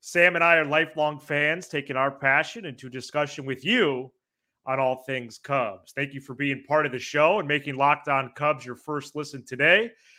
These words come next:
And the best way you can help us grow the show is to listen every day, like the video, and comment anything below. Let us know in the comment section, who is your top free agent target remaining?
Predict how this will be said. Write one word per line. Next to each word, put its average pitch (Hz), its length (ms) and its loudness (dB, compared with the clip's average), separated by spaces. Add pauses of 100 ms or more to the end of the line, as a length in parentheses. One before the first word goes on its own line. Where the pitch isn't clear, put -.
(160)
And 151 120 -2
the 151 60 0
best 170 380 4
way 175 160 2
you 185 160 -2
can 151 180 -8
help 170 260 0
us 143 120 -8
grow 165 260 -2
the 151 80 -6
show 165 380 -2
is 190 80 -10
to 123 120 -18
listen 139 280 -8
every 135 260 0
day, 165 400 4 (380)
like 170 260 4
the 160 60 -4
video, 147 480 -2
and 151 400 -2
comment 143 680 -2
anything 135 560 -6
below. 117 640 4 (440)
Let 170 160 2
us 180 200 0
know 180 160 2
in 165 80 -2
the 147 80 -4
comment 165 560 0
section, 170 500 -2
who 175 240 -6
is 139 220 -4
your 170 480 2 (520)
top 151 380 2
free 147 220 -4
agent 139 420 -4
target 120 560 -6 (540)
remaining? 117 480 -10